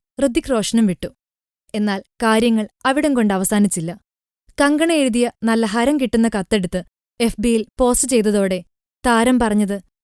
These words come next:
"ജീവന് തുല്യം സ്നേഹിക്കുന്ന ഒരാൾക്ക് എഴുതുന്ന കത്തിൽ പല സ്വകാര്യങ്ങളുമുണ്ടാകും. നമ്മൾ നമ്മുടെ അന്തസത്ത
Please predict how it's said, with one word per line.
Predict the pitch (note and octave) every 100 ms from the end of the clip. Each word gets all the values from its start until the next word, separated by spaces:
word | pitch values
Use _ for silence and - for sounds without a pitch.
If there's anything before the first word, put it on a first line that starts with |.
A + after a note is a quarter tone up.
| _ -
"ജീവന് | A#3+ D#4 E4+ F4+
തുല്യം | D4 C#4
സ്നേഹിക്കുന്ന | C#4 A#3+ A3 A3+ B3+
ഒരാൾക്ക് | A#3+ A3 G3+ G#3 F#3+ -
എഴുതുന്ന | A3 G#3+ A#3+ A#3
കത്തിൽ | F#3+ F#3+ F3+ _ _
പല | C#4 D4+
സ്വകാര്യങ്ങളുമുണ്ടാകും. | E4 A#3+ A3+ A3+ A#3+ B3 G#3 F3+ F3 F3+ - _ _ _ _ A3+
നമ്മൾ | A#3+ B3+
നമ്മുടെ | C#4 A#3+ A3+ A3+ -
അന്തസത്ത | G#3+ G#3+ A3+ G#3 G3